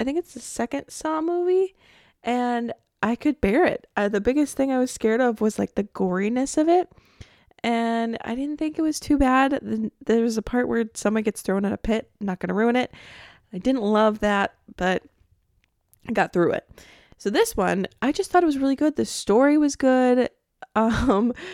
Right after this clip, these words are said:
I, I have my, these two friends that I have. They're great. Uh, they see scary movies with me, and I could not be more grateful for them. So I kinda forced it on them, so it's fine.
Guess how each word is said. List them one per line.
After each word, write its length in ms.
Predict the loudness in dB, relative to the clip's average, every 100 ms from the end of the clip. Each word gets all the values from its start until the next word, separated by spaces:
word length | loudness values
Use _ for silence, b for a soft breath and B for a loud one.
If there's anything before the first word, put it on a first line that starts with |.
| B B B -2 4
I, 120 | 4 4
I 100 | 8
have 260 | 8 8 6
my, 300 | 2 4 2
these 220 | 2 0
two 200 | 4 4
friends 320 | 6 6 4
that 140 | 2 2
I 100 | 2
have. 400 | 2 0 -2 -12 _
They're 120 | 2
great. 320 | 2 2 0 -4 _ _ _ 2
Uh, 300 | 4 6 4
they 220 | 4 2
see 200 | 4 0
scary 340 | 0 2 2 4
movies 360 | 2 2 2
with 180 | 2 0
me, 200 | -2 -2 0
and 140 | 2
I 240 | 4 4 2
could 160 | 2 2
not 200 | 4 2
be 100 | 2
more 180 | 2 2
grateful 460 | 0 -2 0 0
for 180 | 2 2
them. 320 | 2 0 -2 -6 -12 -16
So 500 | -4 0 2 2 0 B B
I 80 | -6
kinda 240 | -2 -2
forced 460 | 0 2 2 2 -4
it 80 | -4
on 140 | -4
them, 280 | -8 -8 -10
so 180 | -8 -8
it's 140 | -8
fine. 480 | -8 -8 -6 -6 -8